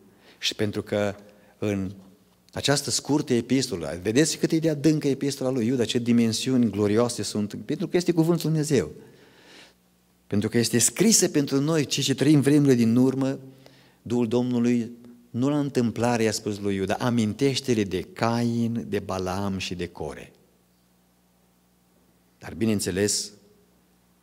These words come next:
că Dumnezeu nu ne lasă așa numai de exemple negative. I-a spus lui Iuda: „Știi ce? Înainte de venirea Domnului să le amintești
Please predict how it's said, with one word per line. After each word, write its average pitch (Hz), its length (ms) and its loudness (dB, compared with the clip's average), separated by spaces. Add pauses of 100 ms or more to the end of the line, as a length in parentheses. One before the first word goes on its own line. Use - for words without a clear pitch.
(340)
că - 100 -10
Dumnezeu 104 380 -2
nu 127 100 0
ne 127 120 2
lasă 101 320 0
așa 98 220 -4
numai 98 240 -4
de 101 100 -2
exemple 98 420 -4
negative. 90 680 -8 (640)
I-a 78 120 -10
spus 90 320 -8
lui 87 320 -8 (240)
Iuda: 87 480 -8 (580)
„Știi - 200 -8
ce? 120 220 0 (1300)
Înainte 120 240 -2
de 123 80 4
venirea 113 340 2
Domnului 107 480 -2
să - 140 -10
le 104 60 -2
amintești 98 520 -6